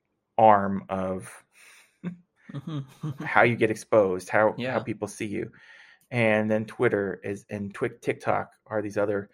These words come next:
Speaker 1: uh, you know, and, and it, it, despite certain options sort of falling away, but then TikTok emerged. I, w-, I,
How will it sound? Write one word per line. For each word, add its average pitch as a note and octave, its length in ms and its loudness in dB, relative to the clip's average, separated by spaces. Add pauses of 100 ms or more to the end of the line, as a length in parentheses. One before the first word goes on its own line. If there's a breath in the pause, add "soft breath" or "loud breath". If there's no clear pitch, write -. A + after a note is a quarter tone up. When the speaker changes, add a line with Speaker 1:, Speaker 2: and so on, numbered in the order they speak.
(600 soft breath)
Speaker 1:
uh, F#2 360 -2
you B2+ 100 -6
know, G#2+ 160 -6
and, B2+ 200 -6 (1080)
and D3+ 160 -2
it, C3+ 180 -2
it, - 320 -12 (500)
despite E3 560 -2
certain C#3 260 -2
options A#2+ 400 0
sort A#2+ 140 -2
of A2+ 80 -8
falling A2 320 0
away, A2 460 0
but A2 240 -4
then G3+ 140 -2
TikTok G3 600 -8
emerged. C#3 840 0
I, A2 60 2
w-, B2 220 4
I, G#2+ 140 -2